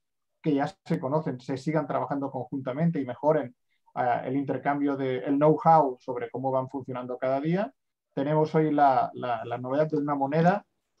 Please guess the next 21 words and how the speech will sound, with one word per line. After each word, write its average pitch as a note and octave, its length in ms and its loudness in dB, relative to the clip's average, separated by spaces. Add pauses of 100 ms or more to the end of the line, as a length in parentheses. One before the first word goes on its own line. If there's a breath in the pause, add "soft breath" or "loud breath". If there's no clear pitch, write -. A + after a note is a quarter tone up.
eh, B2 480 -4
que B2+ 100 -8
precisamente C#3 600 -4
acaba C#3 300 2
de, B2 340 -2
de, A#2+ 300 -2
de C3 80 0
aparecer C3 500 -2 (140)
durante B2 400 -6
este, B2+ 260 -6
en B2 180 -6
plena D3+ 300 2
pandemia, D#3 480 0
a B2 80 -4
eso B2 140 -10
se C3 100 -12
le B2+ 80 -4
llama B2 500 -6 (120)
valor C3+ 400 0
y B2 80 -14
coraje. C3+ 480 -2